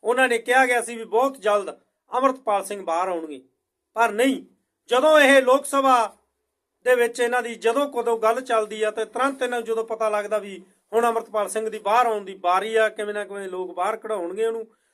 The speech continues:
ਤਾਂ ਤੁਰੰਤ ਉਹਦੇ ਉੱਪਰ ਕੋਈ ਨਾ ਕੋਈ ਐਕਸ਼ਨ ਲਿਆ ਜਾਂਦਾ, ਕੋਈ ਨਾ ਕੋਈ ਰੋਪ ਲਾ ਦਿੱਤਾ ਜਾਂਦਾ। ਕਿਉਂਕਿ ਜਿਹੜੀ ਨਵੀਂ ਪਾਰਟੀ ਬਣ ਜਾ ਰਹੀ ਸੀ, ਜਦੋਂ ਇਹ ਨਵੀਂ ਪਾਰਟੀ ਦਾ ਆਗਾਜ਼ ਹੋਇਆ, ਤੁਰੰਤ ਇਹਨਾਂ ਨੇ ਉਹਦੇ ਉੱਪਰ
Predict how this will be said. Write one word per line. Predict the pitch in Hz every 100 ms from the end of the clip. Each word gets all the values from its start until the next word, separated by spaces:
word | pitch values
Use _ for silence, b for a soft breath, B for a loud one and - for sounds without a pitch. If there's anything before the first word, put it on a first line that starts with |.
| _
ਤਾਂ | 208
ਤੁਰੰਤ | - 220 220
ਉਹਦੇ | 190 190
ਉੱਪਰ | 185 185
ਕੋਈ | - 165
ਨਾ | 160
ਕੋਈ | 156 160 156
ਐਕਸ਼ਨ | 160 -
ਲਿਆ | 185 156
ਜਾਂਦਾ, | 147 147 165
ਕੋਈ | 165
ਨਾ | 156
ਕੋਈ | 143 143
ਰੋਪ | 139 139 - 160 - 180
ਲਾ | 208
ਦਿੱਤਾ | 214 185 165
ਜਾਂਦਾ। | 139 123 110 _ _ _ _ _ _ _ _
ਕਿਉਂਕਿ | 214 208
ਜਿਹੜੀ | 220 247 240
ਨਵੀਂ | 233 269
ਪਾਰਟੀ | 262 220 208 214
ਬਣ | 185 180 160
ਜਾ | 175
ਰਹੀ | 190 170
ਸੀ, | -
ਜਦੋਂ | 135 185 202 202
ਇਹ | 190
ਨਵੀਂ | 185 190
ਪਾਰਟੀ | 190 175 151 165
ਦਾ | 165
ਆਗਾਜ਼ | 156 160 147
ਹੋਇਆ, | 180 190 190 b b _
ਤੁਰੰਤ | 247 277 269
ਇਹਨਾਂ | 220 208 208
ਨੇ | 190 185
ਉਹਦੇ | - 190 190
ਉੱਪਰ | 175 175 170 160